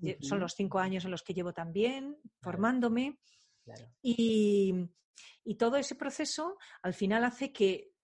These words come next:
Speaker 1: tú, tú vayas creciendo, pero también ayudas a los demás a crecer, porque va permeando tus formaciones. Entonces, yo recuerdo cuando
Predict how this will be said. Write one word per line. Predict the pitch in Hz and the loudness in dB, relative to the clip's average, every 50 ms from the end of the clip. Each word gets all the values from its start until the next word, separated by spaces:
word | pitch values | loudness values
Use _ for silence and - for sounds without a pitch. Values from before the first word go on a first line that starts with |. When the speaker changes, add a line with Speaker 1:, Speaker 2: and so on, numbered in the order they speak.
| _ _ _ _ _ _ _ _ 185 185 - _ _ _ _ _ _ _ _ _ _ _ | _ _ _ _ _ _ _ _ -20 -20 -20 _ _ _ _ _ _ _ _ _ _ _
Speaker 1:
tú, | - 247 254 277 302 294 - - _ _ _ | -2 0 2 2 0 -2 -4 -10 _ _ _
tú | - 226 | -2 2
vayas | 220 240 254 330 302 - | 4 4 4 4 0 -2
creciendo, | - - - 277 277 277 277 262 262 294 277 | -4 -6 -4 -4 -4 -2 -2 -2 -2 -2 -2
pero | 285 269 240 | -2 -4 -2
también | 233 214 220 220 240 233 240 | 0 0 -2 0 0 0 0
ayudas | 247 226 226 220 214 196 190 175 - - 196 | 0 0 0 0 0 0 0 -2 -4 -6 -4
a | |
los | 190 190 175 175 | -4 -4 -2 -2
demás | 185 175 180 170 - | -2 -4 -4 -4 -6
a | 196 | -6
crecer, | - 180 175 - - - 160 160 156 - _ _ - - - - - - - | -8 -8 -10 -10 -10 -10 -10 -10 -12 -14 _ _ -20 -20 -20 -20 -20 -14 -8
porque | - 196 190 - 202 196 | -6 -6 -2 2 2 4
va | 196 208 202 | 4 2 2
permeando | - - 240 240 226 214 220 220 220 214 202 | 2 2 2 4 4 4 4 4 4 2 2
tus | - 190 175 - | 2 0 -2 -2
formaciones. | - 202 180 160 175 175 170 - - 220 226 233 233 190 - 185 | -4 -6 -6 -6 -6 -10 -10 -6 -4 -4 -2 0 0 -2 -2 -4
Entonces, | 165 - _ _ - 180 175 180 170 | -10 -12 _ _ -6 -4 -4 -2 0
yo | 180 190 | 0 0
recuerdo | 202 214 202 220 214 233 214 208 | 0 0 0 0 -2 -2 0 -2
cuando | 196 185 185 175 165 160 - - | -2 -2 -2 -2 -4 -6 -10 -16